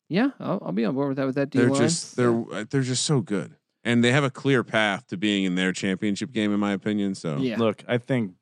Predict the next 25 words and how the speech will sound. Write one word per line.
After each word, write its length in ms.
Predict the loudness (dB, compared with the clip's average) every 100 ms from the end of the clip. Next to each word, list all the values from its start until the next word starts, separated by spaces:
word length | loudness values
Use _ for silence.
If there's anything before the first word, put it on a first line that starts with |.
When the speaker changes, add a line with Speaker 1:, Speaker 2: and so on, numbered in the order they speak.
| _
Speaker 3:
both 420 | 2 2 0 _ _ _ _ _ _ -4
Georgia 520 | -2 0 -2 -4 -6
and 200 | -4 -2
Alabama 440 | 0 -2 -2 -4 -4
are 140 | -4
better 240 | -4 -4
teams 320 | -6 -12 -14 -16 _ _
than 160 | -8 -6
they 160 | -6
are. 240 | -8 -8 -12 _
Speaker 1:
Wow. 380 | -8 -4 -4 -6 _ _ -12
Speaker 3:
Yeah. 80 | -12 -12 _ _ _ _ _ 4
Speaker 2:
They'll 120 | 6
Speaker 3:
But 60 | 8
Speaker 2:
get 160 | 4
there. 240 | 2 -2 -2 _ _
They'll 120 | 0
get 220 | 2 0 2
there, 140 | 2
and 100 | 4
they'll, 160 | 2 4
Speaker 1:
I 80 | 4
Speaker 2:
they'll 20 |
Speaker 1:
don't 100 | 6
Speaker 2:
play. 100 | 4